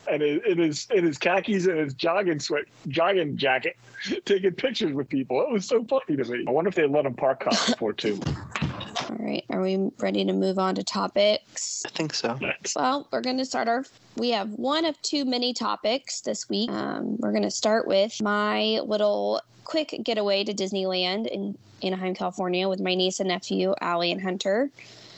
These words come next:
Speaker 2: As you guys know, they're my, they're my Disney buddies. Um, we had a very wet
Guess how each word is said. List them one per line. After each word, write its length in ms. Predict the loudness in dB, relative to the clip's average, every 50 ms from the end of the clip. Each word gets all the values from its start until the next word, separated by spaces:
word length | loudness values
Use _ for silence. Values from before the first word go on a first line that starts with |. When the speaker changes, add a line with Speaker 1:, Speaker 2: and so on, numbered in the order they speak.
| -20 -12 -8 -6
Speaker 2:
As 160 | -2 0 0
you 80 | 2
guys 220 | 2 2 2 2 2
know, 240 | 2 4 4 4 4
they're 160 | 2 2 0 0
my, 360 | 0 0 0 0 -2 -2 -4 -6 -10 -6
they're 240 | -4 -2 -2 -2 -2 -4 -2 -2
my 140 | 0 0 2
Disney 300 | 2 0 2 2 0 2
buddies. 840 | 2 0 0 -2 -4 -8 _ _ -4 -2 -2 -2 -2 -4 -6 -10 -14 -20 -20 -20 -20 -20 -20 -20 -20 _ -8 -6
Um, 540 | -4 -2 -2 -2 -4 -4 -4 -4 -6 -6 -8 -10 -16 -18 -18 -18 -16 -18 -18 -20 -20 -18 -18 -18 -18 -18 -14 -14 -14 -14 -14 -10 -4
we 160 | 0 2 2 2
had 120 | 2 2
a 40 | 2
very 240 | 2 2 2 2 2
wet 260 | 2 0 0 0 -2